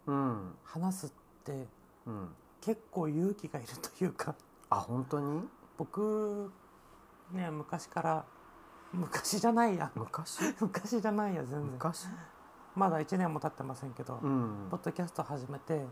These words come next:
Speaker 1: うん。
Speaker 2: やっぱりマイクに向かってる時って緊張しているんですよね。
Speaker 1: あ、そうなんだ。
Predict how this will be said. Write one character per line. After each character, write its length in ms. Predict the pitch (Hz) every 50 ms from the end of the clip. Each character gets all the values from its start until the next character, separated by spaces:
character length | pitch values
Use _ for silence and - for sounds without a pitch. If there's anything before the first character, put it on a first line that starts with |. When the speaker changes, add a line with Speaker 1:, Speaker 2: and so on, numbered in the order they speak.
| - - - - -
Speaker 1:
う 40 | 120
ん。 240 | 113 110 107 - 185 170
Speaker 2:
や 60 | 175
っ 40 | - -
ぱ 100 | - 208
り 100 | 170 170
マ 200 | 170 185 247 294
イ 60 | 311
ク 140 | - - 226
に 100 | 190 180
向 140 | 165 160 156
か 120 | - 170
っ 40 | 165
て 160 | - - 185
る 80 | 180 175
時 240 | - 180 - -
っ 20 | -
て 160 | - - -
緊 260 | - - 185 202 214
張 200 | 208 - 240 226
し 60 | -
て 120 | - - 226
い 60 | 214
る 100 | 214 214
ん 40 | 190
で 100 | - 127
す 60 | -
よ 100 | - 123
ね。 140 | 120 131 139
Speaker 1:
あ、 20 | 131
そ 200 | 110 - 147 147
う 40 | 131
な 40 | 107
ん 40 | 95
だ。 60 | 85